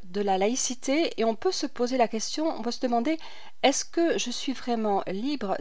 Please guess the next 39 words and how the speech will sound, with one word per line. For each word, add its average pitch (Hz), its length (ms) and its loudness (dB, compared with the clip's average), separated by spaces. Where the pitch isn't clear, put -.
d'exercer, 220 840 0
euh, 180 460 -2
ma, 180 300 -4
ma 165 240 -4
conscience ? 302 720 0
Est-ce 233 160 -2
que 247 100 -2
je 214 60 -4
suis - 200 -4
ex-, - 280 -4
vraiment 262 320 4
libre, 247 380 2
dans 202 120 2
tous 190 120 -4
les 240 140 2
cas, 220 280 2
d'exercer 226 760 0
ma 190 160 2
liberté 208 460 0
de 185 100 -4
religion ? 180 600 -6
Euh, 185 360 -6
et, - 200 -4
et 180 60 0
donc, 247 200 0
c'est, 202 400 -2
et 196 60 -2
de 196 80 -2
manière 208 580 2
détendue. 220 680 -2
Voilà, 185 260 0
alors 180 360 -2
c'est 233 420 -2
les, 196 220 0
les 175 100 -6
questions 226 340 -4
que 269 120 -6
nous 214 200 -4
allons, 180 600 -2